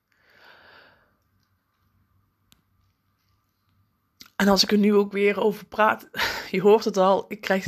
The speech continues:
tranen in mijn ogen, omdat het zo,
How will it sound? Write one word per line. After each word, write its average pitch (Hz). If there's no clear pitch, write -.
tranen 226
in 208
mijn 196
ogen, 196
omdat 175
het 151
zo, 196